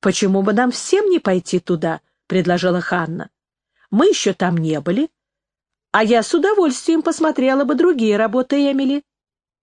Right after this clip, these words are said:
"Договорились". Эмили подняла разбитую вазочку и бросила её в мусорное ведро. "Мне в любом случае надо проверить, всё ли там в порядке".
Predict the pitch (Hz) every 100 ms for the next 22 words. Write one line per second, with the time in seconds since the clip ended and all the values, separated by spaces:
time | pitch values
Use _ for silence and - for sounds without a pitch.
0 | _ _ _ _ _ _ 165 208 226 233
1 | 233 202 170 - - _ _ _ _ _
2 | _ _ _ - 220 208 196 208 180 196
3 | 190 185 180 156 190 - 175 233 285 269
4 | - 269 254 - _ _ - 220 208 269
5 | 262 262 247 240 190 214 202 214 202 202
6 | 190 165 160 151 - _ _ _ _ _
7 | _ _ _ _ 196 226 262 233 254 262
8 | 262 - 330 320 - 196 190 180 180 196
9 | 196 202 185 - - 240 247 - 302 208
10 | - 180 165 143 - - -